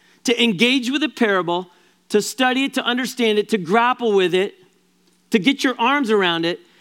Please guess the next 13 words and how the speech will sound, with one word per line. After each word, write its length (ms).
those 220
who 100
dive 480
deeply 560
into 160
these 240
cryptic 580
metaphors, 800
the 160
reward 540
will 120
be 160
comparable 1000